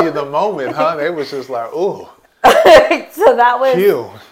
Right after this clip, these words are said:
Speaker 2: the weirdest.
Speaker 1: My adrenaline is pumping. I need to release. <laughs>
Speaker 2: I get, I don't know.
Speaker 1: All right, what's your question?
Speaker 2: <laughs> I,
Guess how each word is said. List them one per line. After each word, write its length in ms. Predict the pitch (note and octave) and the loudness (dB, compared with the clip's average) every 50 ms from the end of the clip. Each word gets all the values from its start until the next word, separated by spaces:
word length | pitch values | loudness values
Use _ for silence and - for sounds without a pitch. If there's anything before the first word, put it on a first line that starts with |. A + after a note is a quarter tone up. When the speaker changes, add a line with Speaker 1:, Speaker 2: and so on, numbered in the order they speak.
| _ _ | _ _
Speaker 2:
the 320 | - A3 G#3 G3+ G#3+ A#3 A3 | -20 -18 -12 -6 -4 -4 -4
weirdest. 880 | G#3+ G3+ A3 A#3+ A#3+ A#3+ A#3+ B3 A#3+ A3 A3+ F#4 - - B3 - - | -4 -8 -8 -4 -2 -2 -2 0 0 -2 -2 -2 -4 -8 -12 -12 -6
Speaker 1:
My 240 | - A#4+ - A#2+ A#2+ | -6 -4 -4 -4 -10
adrenaline 480 | A#2+ - A#2+ C#3 D#3 D#3+ D3+ C3+ A#2+ A2+ | -10 -6 -6 -6 -6 -6 -10 -14 -16 -16
is 80 | G#2 | -16
pumping. 400 | - D4 - C#3 D3 C#3+ - A2 G2 G2 | -14 -14 -12 -12 -14 -14 -16 -20 -20 -18
I 100 | G2+ A2 | -18 -16
need 140 | A#2+ B2 | -18 -16
to 100 | A2+ A2 | -16 -18
release. 680 | G#2+ G2+ G2+ G2+ A2+ C3+ C3+ A#2 G2 - - - - - _ C4+ - F4 E4 G4+ - _ _ _ | -18 -18 -18 -18 -16 -16 -16 -18 -20 -20 -20 -20 -20 -20 _ -14 -14 -14 -14 -16 -20 _ _ _
<laughs> 400 | A#3+ _ _ _ _ _ _ _ | -20 _ _ _ _ _ _ _
Speaker 2:
I 760 | - C3+ - - - G3 F3 C#3+ C3 - A3+ A#3 B3+ B3 A#3 A3+ | -14 -12 -12 -12 -10 -10 -10 -10 -10 -10 -10 -10 -10 -10 -14 -6
get, 260 | - - G#3+ G#3+ - - | -4 -2 -2 -2 -2 0
I 280 | - A3 A3 A3+ A3 | 0 0 0 0 -2
don't 240 | G3+ G#3 G#3 G3+ - | -2 -4 -6 -6 -10
know. 340 | - - F3 F3 F3 D#3+ - - - - | -8 -6 -6 -6 -6 -8 -12 -18 -16 -14
Speaker 1:
All 200 | A2 G#2 G2 F#2+ | -14 -14 -12 -14
right, 120 | F#2+ - _ | -16 -18 _
what's 240 | A#2 A#2 A2+ - - | -12 -12 -12 -12 -14
your 80 | A2 | -20
question? 540 | - - - - - D3+ A#2+ G2+ - G4 - - - | -20 -16 -18 -14 -14 -14 -14 -8 -8 -8 -8 -8 -16
Speaker 2:
<laughs> 120 | - _ | -4 _
I, 500 | D#4+ - - - - A3 A3+ A3+ G#3+ G#3+ | 0 0 0 -2 -2 -2 -2 -2 -4 -10